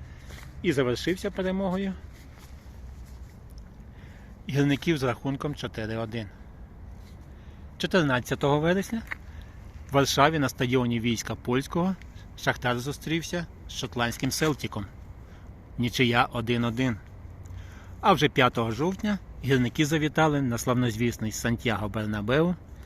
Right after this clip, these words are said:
і зустрілись з мадридським Реалом. Галактикос перемогли з рахунком два один. Матч четвертого туру відбувся одинадцятого жовтня в Варшаві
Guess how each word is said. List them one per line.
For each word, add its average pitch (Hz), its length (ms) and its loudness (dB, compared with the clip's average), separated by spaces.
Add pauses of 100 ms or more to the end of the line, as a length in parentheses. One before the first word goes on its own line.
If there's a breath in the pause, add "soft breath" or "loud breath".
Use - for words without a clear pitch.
(300 loud breath)
і 139 100 -2
зустрілись 131 580 2
з 113 60 -4
мадридським 113 520 -2
Реалом. 113 400 0 (2250 loud breath)
Галактикос 127 600 4
перемогли 117 460 2
з 139 40 0
рахунком 147 520 2
два 110 240 0
один. 110 280 -2 (1160 loud breath)
Матч 160 260 4
четвертого 135 600 6
туру 190 300 6
відбувся 120 720 4
одинадцятого 120 880 4
жовтня 156 460 0
в 151 60 -2
Варшаві 127 640 2